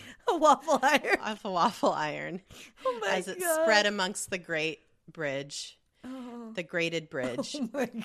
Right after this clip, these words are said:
Speaker 1: God.
Speaker 2: Uh, approximately two-thirds of the passengers on this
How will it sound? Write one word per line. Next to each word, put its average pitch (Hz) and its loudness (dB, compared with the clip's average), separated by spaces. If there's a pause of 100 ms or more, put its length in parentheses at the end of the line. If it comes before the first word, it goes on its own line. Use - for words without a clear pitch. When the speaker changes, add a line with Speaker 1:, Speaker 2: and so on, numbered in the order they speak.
Speaker 1:
God. - 2 (500)
Speaker 2:
Uh, 165 4
approximately 180 -4
two-thirds 190 -6
of 180 -6
the 185 -6
passengers 147 -6
on 156 -8
this 156 -8